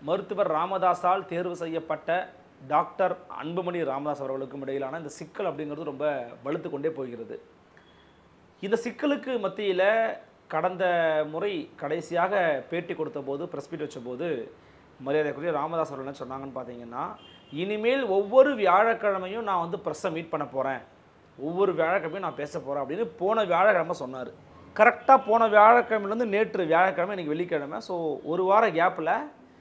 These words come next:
இந்த வாரம் வியாழக்கிழமை என்னத்தையாவது பேசிட போறார் அப்பா அப்படின்னு சொல்லி தான் உடனடியாக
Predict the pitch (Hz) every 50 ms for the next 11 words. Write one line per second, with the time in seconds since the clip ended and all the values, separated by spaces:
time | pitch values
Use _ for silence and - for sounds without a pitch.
0 | - - _ - 147 165 180 185 190 180 170 180 208 240 262 240 185 180 170 190
1 | 214 226 226 226 - 214 208 214 202 160 160 165 185 170 - 185 180 196 226 220
2 | 190 - 190 208 202 220 196 196 160 147 175 170 170 165 156 143 135 - - 180
3 | 175 170 160 151 156 156 151 - 151 143 139 165 185 175 143 139 160 165 165 160
4 | 156 151 143 139 143 170 170 160 135 123 117